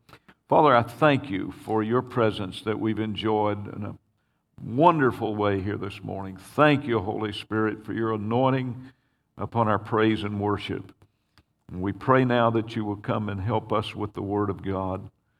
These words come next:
Let the Word go beyond our ears and let it reach way down into our heart and touch even to our spirit for the will of God to be accomplished in our lives.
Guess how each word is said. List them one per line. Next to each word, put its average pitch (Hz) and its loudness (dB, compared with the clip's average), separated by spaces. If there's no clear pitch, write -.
Let 113 4
the 113 0
Word 127 4
go 120 4
beyond 123 4
our 117 4
ears 139 2
and 110 -6
let 113 4
it 110 0
reach 123 -6
way 123 2
down 123 4
into 117 -2
our 104 -2
heart 98 -2
and 92 -8
touch - -2
even 104 -2
to 98 -4
our 104 0
spirit 95 -2
for - -10
the 90 -8
will 139 6
of 107 0
God 104 -2
to 110 -8
be 104 -4
accomplished 104 -4
in 92 -6
our 113 0
lives. 101 -4